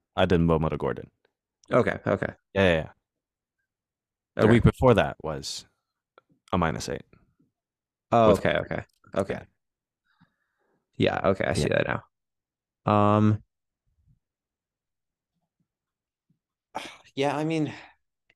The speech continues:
Speaker 2: it's just, like, I've been thinking about, like, how much is an extra point one million worth in this game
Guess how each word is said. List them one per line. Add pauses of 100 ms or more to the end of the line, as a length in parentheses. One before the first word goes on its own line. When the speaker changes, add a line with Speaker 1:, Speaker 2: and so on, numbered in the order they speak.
(100)
Speaker 2:
it's
just,
like, (2250)
I've
been
thinking
about,
like, (180)
how
much
is
an
extra
point
one
million
worth
in
this
game